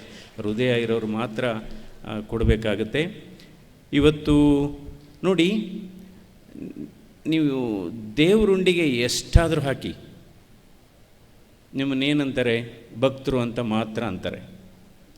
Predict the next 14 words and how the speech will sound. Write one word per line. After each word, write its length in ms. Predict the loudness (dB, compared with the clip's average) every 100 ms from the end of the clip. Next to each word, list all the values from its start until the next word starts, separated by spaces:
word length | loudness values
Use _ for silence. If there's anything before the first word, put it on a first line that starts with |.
| -20 -20 -20 -20 -20 -20 -20 _ -12
ಆದರೆ 400 | -6 -2 0 0
ಕಷ್ಟದಲ್ಲಿದ್ದವ್ರಿಗೆ, 1120 | -2 -4 -2 0 2 4 4 4 2 2 -2 -6 -14 -20 -20 -20 -20 -20 -20 -6
ಅಥವಾ 640 | -4 2 2 2 -6 -14 -16 -8
ನೀವು 280 | 0 2 2
ಎಲ್ಲ 180 | 2 2 0 -4 -6
ಅದನ್ನೇ 300 | -2 0 0
ಮಾಡ್ತಾ 360 | 0 -4 -2
ಇರೋದು, 480 | 0 0 -4 -8 -12 -20 -20 -20 -6
ಕಷ್ಟದಲ್ಲಿದ್ದಂಥ 960 | -4 -4 -2 0 0 -2 -2 -4 -2 -2 0 -2 -4
ಸಂಘಟ-, 640 | -2 0 -2 -4 -10 -10
ಸಹಾಯ 300 | -4 -2 0
ಮಾಡತಕ್ಕಂಥ 640 | 0 0 -2 -4 -2 -2 -2
ಸಂಘಟನೆಗಳಿಗೆ 1000 | -2 -2 -4 -2 -2 -2 -2 -2 -4 -6 -14 -20 -20 -20 -6
ನೀವು 460 | -4 -2 -2 -4